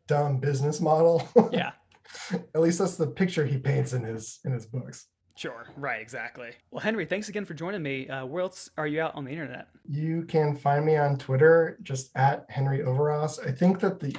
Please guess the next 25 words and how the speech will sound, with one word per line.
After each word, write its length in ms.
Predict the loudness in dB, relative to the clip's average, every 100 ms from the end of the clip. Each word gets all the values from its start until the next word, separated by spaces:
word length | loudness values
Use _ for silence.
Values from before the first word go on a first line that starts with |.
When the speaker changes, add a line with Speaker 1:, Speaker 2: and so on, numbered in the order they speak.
| -2
Speaker 1:
O 240 | 4 6
is 120 | 4
a 80 | 2
zero. 540 | -2 -2 2 2 2 0
I 60 |
don't 200 | 6 6
remember. 580 | 6 -2 0 2 0 0 -12 -20 -6 4
Um, 460 | 6 6 2 0 2
Speaker 2:
We'll 120 | 8
link 140 | 8 10
it 120 | 8 8
below 140 | 6
if 100 | 4
people 180 | -4 -12
can 120 | -14
find 260 | -12 -10 -8
you. 120 | -12 -16
Speaker 1:
<laughs> 60 | _ _ 2
Yeah. 360 | 4 4 0 -8 -6 2
Um, 260 | 2 2 2
I 100 | 8
don't 300 | 8 8 4
tweet 420 | 0 2 2 0
that 240 | 4 6
much, 340 | 6 4 4